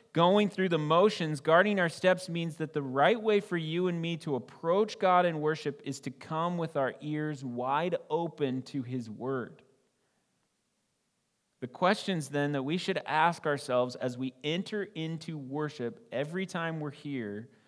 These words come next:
are questions like these. Am I ready to listen to the voice of God? Is my heart open to spiritual instruction? Are my ears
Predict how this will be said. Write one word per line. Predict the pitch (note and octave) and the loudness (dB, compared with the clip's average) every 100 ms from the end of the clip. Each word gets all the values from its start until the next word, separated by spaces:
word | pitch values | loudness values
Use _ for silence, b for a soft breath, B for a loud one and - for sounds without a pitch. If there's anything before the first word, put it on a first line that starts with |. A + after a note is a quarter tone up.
| b b b b - | b b b b -12
are | |
questions | - D3+ C#3+ - C3+ B2 | -4 2 2 2 -4 0
like | A#2 - | -2 -2
these. | C3+ B2+ A2 - | -2 0 -2 -6
Am | B2 B2+ | -6 -4
I | A#2+ | -2
ready | G#2+ A#2+ C3+ D#3+ | -2 -2 0 0
to | D#3+ D#3+ | -4 -6
listen | C3 B2 B2 A2+ A2+ | -2 -4 -4 -6 -6
to | A#2+ | -6
the | A2 | -8
voice | G#2 A2 A2 G2 | -6 -8 -8 -12
of | |
God? | G#2+ B2+ A#2 E2+ - _ _ _ _ _ _ _ _ _ _ _ _ _ _ | -6 -2 -2 -6 -18 _ _ _ _ _ _ _ _ _ _ _ _ _ _
Is | C3 B2 | -10 -2
my | C3 | -2
heart | C3 D3+ D3 - | 2 2 2 -2
open | C#3 D#3 D#3+ F3 E3+ | 0 0 0 -2 -2
to | - D#3 | -8 -10
spiritual | - - C#3+ D3 C#3+ C#3+ B2+ B2 | -10 -10 -4 -2 -2 -4 -6 -6
instruction? | A#2 - - C#3+ D3 - - D3 - _ _ _ _ _ _ _ _ _ _ _ _ _ _ _ A#2+ | -6 -8 -6 -6 -6 -12 -14 -18 -20 _ _ _ _ _ _ _ _ _ _ _ _ _ _ _ 2
Are | C#3 E3+ | 4 6
my | F3+ F3+ C#3+ | 4 2 0
ears | D3 D3+ D3+ - | 0 2 0 -2